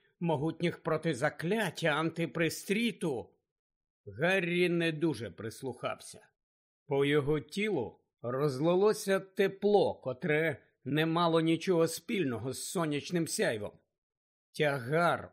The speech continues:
у його грудях розчинявся і зникав. Він знав, що Рон і Герміона шоковані набагато більше, ніж по них видно. Але те, що вони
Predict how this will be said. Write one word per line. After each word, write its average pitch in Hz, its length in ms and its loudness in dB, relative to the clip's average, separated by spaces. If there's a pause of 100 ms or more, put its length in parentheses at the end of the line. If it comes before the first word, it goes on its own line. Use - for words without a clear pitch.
у 131 120 -2
його 123 340 0
грудях 147 640 0 (400)
розчинявся 156 960 0
і 156 160 -2
зникав. 139 640 -2 (680)
Він 165 260 0
знав, 156 400 0
що 131 240 -4
Рон 170 220 0
і 156 60 0
Герміона 156 680 2 (200)
шоковані 185 680 0
набагато 175 560 2
більше, 165 460 -2
ніж 127 200 -4
по 156 160 -2
них 156 240 -2
видно. 127 400 0 (500)
Але 127 360 -2
те, 156 340 -2
що - 240 -6
вони 135 480 -2